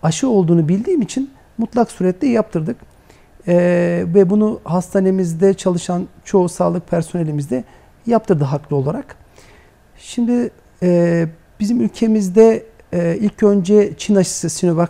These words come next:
dediğimiz, daha sonra Alman aşısı, halk arasında Alman aşısı olarak bilinen BioNTech aşısı da geldi. En sonunda da kendi milli aşımız olan Türkovak'ta, e, uygulanmaya başlandı.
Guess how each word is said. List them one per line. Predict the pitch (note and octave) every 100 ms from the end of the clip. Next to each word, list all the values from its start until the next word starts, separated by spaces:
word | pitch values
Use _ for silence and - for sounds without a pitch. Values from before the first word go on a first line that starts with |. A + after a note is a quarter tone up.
| -
dediğimiz, | D3+ D3+ D#3
daha | E3+ F3+
sonra | F3+ F#3+ F3 F3+ -
Alman | E3+ E3 F3 F3
aşısı, | E3+ -
halk | E3+ F3 E3
arasında | E3 - D#3+
Alman | D#3+ E3+
aşısı | E3 - E3
olarak | E3 E3
bilinen | E3+ E3+ E3+ D3+
BioNTech | E3+ E3+ E3+ E3
aşısı | D#3+ -
da | E3+
geldi. | - - C4+
En | A#3+
sonunda | G#3+ G#3 G3+ G#3
da | A#3+ - - -
kendi | G#3+ G#3+
milli | G#3 G#3 G#3
aşımız | F#3+ G#3 G#3 - - - - - F3
olan | F#3+
Türkovak'ta, | F#3 G3+ - G3 F3 - D#3+ D3 - - _ - D3+
e, | D3 D3 -
uygulanmaya | E3+ F3 E3+ E3 D#3+
başlandı. | D#3+ - E3 D#3 G#3